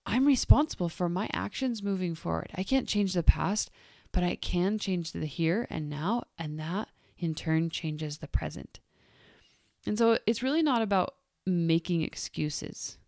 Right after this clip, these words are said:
Okay, it's not about saying, "Oh, well, um, my life was stressful then," or, "This was hard." Like, I don't, I don't want you to look at it from this place of excuse. I constantly make excuses.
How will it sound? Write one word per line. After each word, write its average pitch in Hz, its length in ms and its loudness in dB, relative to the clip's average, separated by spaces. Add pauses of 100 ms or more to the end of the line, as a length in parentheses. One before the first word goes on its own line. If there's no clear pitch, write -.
(540)
Okay, 160 240 4
it's 160 160 0
not 185 160 2
about 175 260 0
saying, 156 360 -4
"Oh, 175 300 -2
well, 165 260 -2 (400)
um, 156 540 -2 (460)
my 170 180 0
life 170 200 -2
was 185 140 -2
stressful 160 440 -2
then," 156 400 -2
or, 156 120 -4
"This 165 180 -6
was 170 140 -8
hard." 151 380 0
Like, 156 160 -6
I 160 40 0
don't, 185 220 2
I 190 60 6
don't 208 100 6
want 214 140 0
you 214 60 -2
to 185 60 2
look 170 240 0
at 165 140 4
it - 80 0
from 165 160 -4
this 160 160 -2
place 156 320 2
of 156 240 -2 (880)
excuse. 165 720 -2
I 151 160 -2
constantly 156 520 -4
make 151 180 -2
excuses. - 640 -6